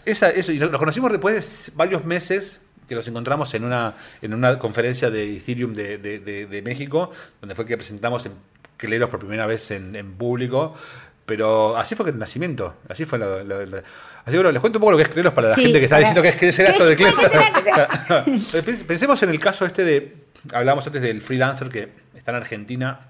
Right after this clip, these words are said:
Speaker 1: y quiere hacer una, eh, no sé, es un programador que aprendió con internet y quiere vender sus servicios al mundo. Y contra-, contrata una persona de Alemania para hacer un, no sé, para hacer un video, vi-, para hacer, para que, algo más práctico, un video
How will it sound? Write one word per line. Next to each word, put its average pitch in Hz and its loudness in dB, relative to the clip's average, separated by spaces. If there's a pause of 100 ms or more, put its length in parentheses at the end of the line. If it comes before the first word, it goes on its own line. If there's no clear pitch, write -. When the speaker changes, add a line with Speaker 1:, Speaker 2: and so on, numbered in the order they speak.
(380)
Speaker 1:
y 107 -16
quiere 127 -2
hacer 123 -2
una, 110 -4 (260)
eh, 98 -12 (340)
no - -20
sé, 95 -10 (380)
es - -14
un 110 -10
programador 113 0
que 123 -6
aprendió 107 -8
con 107 -10
internet 113 -6
y - -10
quiere 110 -8
vender 107 -8
sus - -16
servicios 107 -10 (440)
al 92 -6
mundo. 131 -4 (320)
Y 123 -12
contra-, 139 -6
contrata 160 -4
una 165 0
persona 151 -2 (540)
de 107 -4 (240)
Alemania 123 -2 (400)
para 107 -2
hacer 113 -4
un, 113 -10
no 151 -6
sé, 151 -2
para 165 4
hacer 269 -4
un 240 -4
video, 110 -4
vi-, 127 -6
para 165 -4
hacer, 202 0
para 160 0
que, 165 -6
algo 208 -2
más 190 -4
práctico, 107 -6
un 190 -8
video 190 0